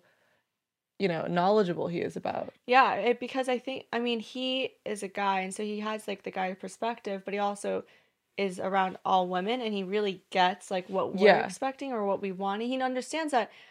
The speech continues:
Speaker 2: women, sometimes we feel like, "Oh, we need to, if we're not married before thirty or having kids, like, it's down, looked down upon." But now I think, obviously, today it's different. But when he was saying that, he was like,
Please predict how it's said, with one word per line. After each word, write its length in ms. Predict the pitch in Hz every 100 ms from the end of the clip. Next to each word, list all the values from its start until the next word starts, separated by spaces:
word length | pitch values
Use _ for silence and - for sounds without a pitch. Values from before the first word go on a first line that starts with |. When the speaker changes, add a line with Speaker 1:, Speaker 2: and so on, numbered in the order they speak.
| _ -
Speaker 2:
women, 220 | 453 427
sometimes 440 | 392 339 330 302
we 100 | 285
feel 280 | - 285 285
like, 400 | 277 262 254 - -
"Oh, 260 | 254 254 240
we 120 | 233
need 200 | 233 226
to, 260 | 240 226 226 - - _
if 160 | 233 233
we're 60 | 233
not 280 | 226 220
married 420 | 196 208 220 214 202
before 420 | 190 208 208 202
thirty 480 | - 247 233 214 202
or 60 |
having 220 | 208 214 214
kids, 360 | 262 269 233
like, 140 | 202 196
it's 160 | 190 - - _ _ -
down, 340 | 240 247 262 220
looked 160 | 233 233
down 200 | 240 247
upon." 240 | 240 214 208
But 100 | 220
now 220 | 254 320
I 100 | 294
think, 340 | 254 220 208 -
obviously, 400 | 208 208 214 202
today 240 | - 202
it's 160 | 185 -
different. 420 | 208 - 294 311 - - - _ -
But 380 | 240 214 202 _
when 160 | 220 196
he 240 | - 294
was 140 | 320
saying 360 | - 208 196 196
that, 180 | 196 196
he 80 | 208
was 140 | 196
like, 200 | 202 190